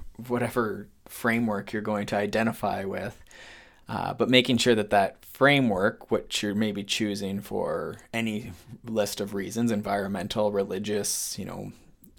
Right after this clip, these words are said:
ease of, you know, how your family eats, whatever, but then trying to figure out how you can tweak that, right? So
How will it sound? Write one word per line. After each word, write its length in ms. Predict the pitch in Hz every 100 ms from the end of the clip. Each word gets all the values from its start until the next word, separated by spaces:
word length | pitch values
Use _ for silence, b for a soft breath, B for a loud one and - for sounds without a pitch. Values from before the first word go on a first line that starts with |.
| -
ease 460 | 107 110 113 107
of, 280 | 104 98 -
you 60 | 95
know, 160 | 98
how 200 | 95 107
your 140 | 110 101
family 720 | - 113 113 107 101 104 - -
eats, 360 | 110 117 - 117
whatever, 440 | 113 123 101 101 B B B B B
but 100 | 135
then 120 | 135
trying 240 | 117 131 113
to 60 |
figure 240 | - 110 110
out 80 | 107
how 80 |
you 140 | 107 101
can 600 | - 107 104 101 101 101 - - -
tweak 260 | - 143 -
that, 220 | 92 -
right? 300 | 107 127 135
So 260 | - 101